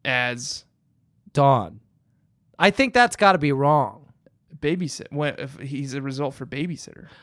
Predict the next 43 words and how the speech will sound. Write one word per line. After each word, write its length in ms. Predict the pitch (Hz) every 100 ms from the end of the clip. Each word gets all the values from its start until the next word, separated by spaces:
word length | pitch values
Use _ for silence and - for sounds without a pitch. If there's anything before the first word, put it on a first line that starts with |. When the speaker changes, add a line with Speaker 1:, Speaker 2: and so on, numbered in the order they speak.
| _
Speaker 2:
Well, 120 | 208 269
I 120 | 262
don't 120 | 330
wanna 180 | 349 330
be 140 | 277
one 140 | 240 240
of 60 |
these 140 | 208 185
people 300 | 196 165 139
who's 220 | 131 123
like, 280 | 135 113 -
"Oh, 340 | 233 233 208 208
w-, 180 | 233
like, 240 | 214 185 151
you're 100 | 226
changing 500 | - 226 233 214 226
the 80 | 214
cast. 520 | 185 208 208 190 -
Like, 240 | 160 147 165
you 80 |
shouldn't 300 | 170 226 214 190
have 420 | 190 202 190 151 _ _ _ _
this 340 | 185 165 208 196
actor 360 | 185 180 196
play 400 | - 190 185 185
this." 360 | 175 180 175 -
Like, 380 | 165 147 175 151
fucking 340 | 233 247 254
do 160 | 175 240
what, 300 | 226 233 151
do 180 | 180 233
your 180 | 190
thing. 320 | 156 202 127 73 _ - -
But 200 | 131 175
I 140 | 180
do 340 | 170 123 185 240
think 260 | - 208
that 140 | 175 147
Vin 380 | 120 139 160 139
Diesel 500 | 135 143 135 147 156
as 220 | 135 113
Dawn 640 | 113 123 120 127 139 160 151 _ _ _ _ _ _ _
is 340 | 160 135 113